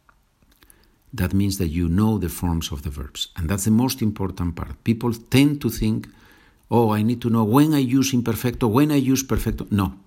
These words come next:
no, no, no, no, don't worry. That will come very easily. First, learn the forms.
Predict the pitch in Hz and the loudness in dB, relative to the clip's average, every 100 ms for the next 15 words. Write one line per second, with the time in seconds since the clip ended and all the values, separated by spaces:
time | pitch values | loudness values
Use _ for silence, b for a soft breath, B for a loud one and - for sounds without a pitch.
0 | _ - 113 113 110 107 104 90 117 113 | _ -2 0 0 0 -2 -2 0 0 0
1 | 98 73 73 98 110 110 107 107 104 98 | -2 -4 -4 -2 0 -2 -2 -2 -2 -2
2 | 101 101 90 73 64 64 - _ _ _ | -2 -2 -4 -4 -8 -10 -14 _ _ _
3 | _ _ _ _ _ - - - 120 117 | _ _ _ _ _ -18 -4 2 4 2
4 | 101 - - _ - 98 110 113 110 - | -2 -8 -16 _ -2 2 4 4 2 -2
5 | - 90 - 95 73 58 - - | -6 -6 -4 -4 -4 -6 -8 -12